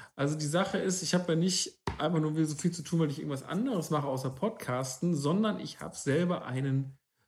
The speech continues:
Solo-Podcast, nicht zuletzt aus der Solo-Folge von mir entstanden hier, von der Dingfrage, die, äh, ihr vielleicht gehört habt.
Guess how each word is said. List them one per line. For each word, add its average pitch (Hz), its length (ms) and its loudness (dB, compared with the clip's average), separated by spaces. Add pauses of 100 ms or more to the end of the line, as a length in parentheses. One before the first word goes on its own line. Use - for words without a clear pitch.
(100)
Solo-Podcast, 139 1400 2
nicht 180 440 6
zuletzt - 680 2 (100)
aus 180 320 4
der 160 360 0
Solo-Folge 196 800 2
von 156 240 0
mir 156 380 0 (560)
entstanden 147 840 4
hier, 139 380 6
von 160 120 0
der 135 100 2
Dingfrage, 135 960 -4
die, - 380 -6
äh, 135 500 -6
ihr 131 140 -8
vielleicht 131 300 -6
gehört 123 420 -4
habt. - 260 -8